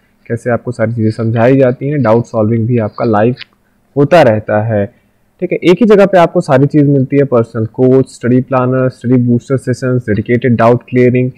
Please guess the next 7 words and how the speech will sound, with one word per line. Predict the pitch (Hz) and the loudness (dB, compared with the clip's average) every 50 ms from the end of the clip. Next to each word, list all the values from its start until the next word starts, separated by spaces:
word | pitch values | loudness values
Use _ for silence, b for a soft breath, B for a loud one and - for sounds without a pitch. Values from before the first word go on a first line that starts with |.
| b b b b _ | b b b b _
preparatory | - 117 110 - 120 120 113 - 131 135 | -6 -6 -4 -2 -2 -2 -2 0 -2 -2
study | 127 - _ 127 123 | -2 -4 _ -6 -4
material, | 117 117 113 117 127 127 127 127 131 131 131 131 - - | -4 -4 -6 -2 -2 0 2 2 2 2 0 -2 -4 -4
unlimited | 147 156 160 156 147 139 135 143 135 | -2 0 0 0 0 0 -2 -2 -4
practice, | - _ - 135 135 131 _ _ 156 147 147 - _ _ _ _ _ _ | -4 _ -2 -2 -2 -2 _ _ -4 -4 -4 -4 _ _ _ _ _ _
स्ट्रक्चर | - - - 143 - - - 165 147 | -20 -4 -4 -4 -4 0 -2 -2 -2
courses, | - - 139 139 139 135 - - 151 151 147 147 | -2 0 2 2 2 2 0 0 0 0 0 0